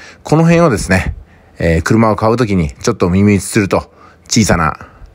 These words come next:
中古車屋さんでしたら聞いてくれるんじゃないかなと思いますよね。さあ、皆さん、車にジーピーエスをつけたカーローンっていうのをご存知ですかね？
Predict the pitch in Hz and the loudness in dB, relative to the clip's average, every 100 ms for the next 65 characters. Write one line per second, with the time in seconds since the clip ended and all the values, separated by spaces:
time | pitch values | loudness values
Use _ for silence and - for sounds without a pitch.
0 | _ - 110 104 101 98 95 98 104 151 | _ -6 -2 0 0 0 0 -2 0 0
1 | 143 92 - _ - - _ - 98 90 | 0 -2 -4 _ -20 -20 _ -4 -2 0
2 | 95 95 92 80 71 62 73 101 82 64 | 2 2 2 2 0 -2 -2 -2 -4 -10
3 | 67 - 85 107 101 - - - _ - | -10 -8 -2 -2 -2 -8 -14 -20 _ -20
4 | - - - - - - - - 87 - | -18 -18 -20 -20 -20 -14 -2 0 0 -4
5 | - 98 - 82 87 - 127 143 139 139 | -2 2 2 0 -6 -2 2 2 4 2
6 | 107 107 135 135 151 147 127 107 - 107 | 0 0 0 2 4 4 2 -2 0 0
7 | 92 85 - 104 104 104 90 87 82 80 | 0 -2 -2 0 2 0 0 0 -2 0
8 | 85 90 73 73 - 87 90 73 | 2 2 0 -4 -2 0 0 -2